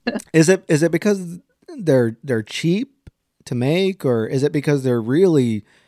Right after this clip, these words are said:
Speaker 2: superior when it comes to, you know, their use?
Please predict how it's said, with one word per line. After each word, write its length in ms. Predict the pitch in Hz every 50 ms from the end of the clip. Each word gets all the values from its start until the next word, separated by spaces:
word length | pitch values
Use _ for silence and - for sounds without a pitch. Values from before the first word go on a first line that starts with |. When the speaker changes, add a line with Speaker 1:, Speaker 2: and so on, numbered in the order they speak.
| _ _ _ _
Speaker 2:
superior 760 | - - 139 - - - 165 175 180 165 143 123 123 120 117
when 160 | 117 120 120
it 100 | 117 123
comes 300 | - 135 139 131 131 123
to, 420 | - - 131 120 113 110 107 92 -
you 200 | - - 180 117
know, 200 | 107 104 101 92 110
their 180 | 113 117 113
use? 680 | 104 101 110 147 208 170 101 87 - - - - - _